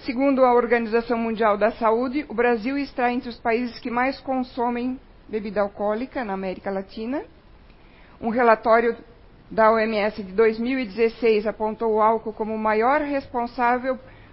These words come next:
por morte de brasileiros entre quinze e dezenove anos. Seja por qualquer tipo de acidente, acidente de carro também, né, mas vários tipos de acidente,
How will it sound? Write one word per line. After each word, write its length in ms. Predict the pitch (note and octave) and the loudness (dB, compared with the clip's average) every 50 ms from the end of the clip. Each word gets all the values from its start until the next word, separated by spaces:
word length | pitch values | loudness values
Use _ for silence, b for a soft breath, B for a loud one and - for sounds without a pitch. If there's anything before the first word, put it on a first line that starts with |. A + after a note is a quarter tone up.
| B - | B -6
por 160 | B3 A#3+ A#3+ | -4 -2 -2
morte 500 | A3+ A#3+ A#3+ A#3+ C4 D4+ D4+ - - D4 | 0 2 4 4 4 4 2 0 -6 -8
de 120 | A#3+ C4 A#3+ | -6 -6 -4
brasileiros 800 | A3 A#3+ A#3+ A#3+ A#3 A3+ A3 G#3+ A3+ A#3 A#3+ B3 B3 C4 A#3 A#3+ | 0 0 0 0 0 -2 -2 2 2 4 4 2 0 -4 -4 -4
entre 300 | A#3 A#3 A#3 B3 A#3 A3+ | -4 -4 -4 -6 -10 -10
quinze 480 | - - C#4+ D4+ D#4+ D#4 D#4 - - - | -8 -4 -2 0 0 0 -2 -4 -10 -10
e 80 | C4+ | -10
dezenove 560 | A#3+ G#3+ B3+ C4 B3 B3 B3 B3 A#3+ A#3 A#3 | -10 -6 -6 -4 -2 0 0 -2 -2 -2 -4
anos. 560 | G#3 E3+ C3+ A#2+ E2+ - - - - - - - - - - - - - - - - - - - - - - - - - - - - - - - - - - - - - - | -4 -4 -4 -6 -10 -16 -20 -20 -20 -20 -20 -20 -20 -20 -20 -20 -20 -20 -20 -20 -20 -20 -20 -20 -20 -20 -20 -20 -20 -20 -20 -20 -20 -20 -20 -20 -20 -20 -20 -20 -20 -14 -2
Seja 420 | - C4 A#3 A3+ A3 G#3+ A3 G3+ G3 - - - - | 4 6 8 8 6 4 0 -2 -4 -4 -12 -20 -10
por 160 | - C4 C4+ B3+ | -6 -4 -4 0
qualquer 340 | - B3+ B3 C#4+ C#4 C4 | 0 -2 2 2 2 2
tipo 240 | C#4 - C4 - A#3+ | 2 -4 -8 -8 -2
de 100 | G3+ A#3 | -2 -2
acidente, 680 | A#3 A#3 - B3+ G#3+ A3 A#3+ A#3+ C#4 E4 - - G#4 A#4+ C#5 - - - - - - | -2 0 -4 -4 0 0 0 0 0 -4 -4 -4 -6 -6 -6 -8 -16 -20 -20 -20 -16
acidente 400 | - - F#3+ G3+ G3 G3 - - | -12 -8 -6 -4 -4 -6 -6 -8
de 80 | G3+ - | -12 -2
carro 320 | - A3+ F#3+ F#3+ G3+ G3+ | 0 0 0 0 -2 -6
também, 420 | - A3 A#3+ A#3 A3 A3 B3+ F#4 | -6 -6 -2 0 0 0 0 0
né, 120 | F#4 A3 B3+ | -2 -2 -2
mas 240 | A3+ G#3 G3+ G#3 G3+ - - - - | -2 -2 -4 -4 -6 -8 -16 -18 -6
vários 300 | G3+ G3+ G3+ G3 G#3 - | -2 -2 -2 -2 -4 -8
tipos 240 | - G#3+ G3+ - G3 | -10 -12 -10 -10 -6
de 60 | F#3+ G#3+ | -4 -4
acidente, 500 | G#3+ - A3+ G3+ A#3+ A#3 C#4 D4+ - | -4 -4 -6 -4 -2 -2 -2 -2 -4